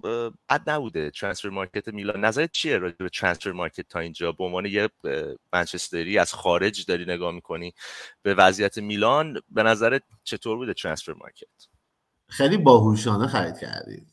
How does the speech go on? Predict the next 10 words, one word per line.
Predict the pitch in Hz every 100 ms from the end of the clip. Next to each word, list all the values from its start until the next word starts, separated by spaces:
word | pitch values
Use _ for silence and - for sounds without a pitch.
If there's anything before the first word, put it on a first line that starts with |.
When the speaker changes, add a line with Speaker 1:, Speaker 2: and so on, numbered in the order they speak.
| _
Speaker 2:
یعنی | 90 92 101
یه | 113 127
بازیکن | 131 98 104 117 120
رو، | 131 135 135 - - -
اه، | 52 57 - 50 50 _ _ _
پول | - 110
خیلی | - 110 98
خوبی | 123 135
براش | 143 131 123
گرفتید | 113 110 110 - 107 107 107 -